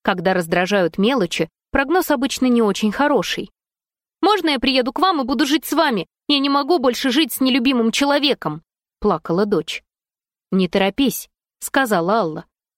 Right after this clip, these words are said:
"Подожди немного. А я подумаю, как лучше поступить. И ты подумай.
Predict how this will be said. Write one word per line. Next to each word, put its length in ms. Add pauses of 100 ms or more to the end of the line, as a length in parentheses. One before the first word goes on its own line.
(140)
"Подожди 420
немного. 500 (540)
А 120
я 200
подумаю, 460
как 200
лучше 320
поступить. 640 (300)
И 80
ты 180
подумай. 480